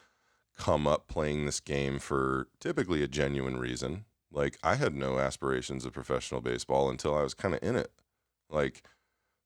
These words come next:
as a kid, I mean, to just say I wanted to be a professional baseball player would be total bullshit. <laughs> Like, I had no fucking clue. As, as well as, like, I,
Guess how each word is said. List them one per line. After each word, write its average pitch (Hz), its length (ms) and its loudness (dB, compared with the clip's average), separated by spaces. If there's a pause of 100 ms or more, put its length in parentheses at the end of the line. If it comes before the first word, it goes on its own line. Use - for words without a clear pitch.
(280)
as 85 180 4
a 82 40 -2
kid, 113 300 2
I 82 60 4
mean, 80 240 2 (460)
to - 120 0
just - 280 4
say 110 200 6
I 92 80 8
wanted 87 240 4
to 85 60 0
be 82 80 0
a 76 60 2
professional 82 420 0
baseball 78 360 2
player 67 200 2
would 62 80 0
be 65 80 -8
total 71 280 0
bullshit. 64 520 -4
<laughs> - 40 -20 (280)
Like, 98 400 6
I 95 120 4
had 98 200 2
no 65 140 0
fucking 64 360 -4
clue. 69 500 -2
As, 78 180 2
as 80 160 0
well 90 260 6
as, 80 200 2
like, 76 280 2 (400)
I, 76 340 2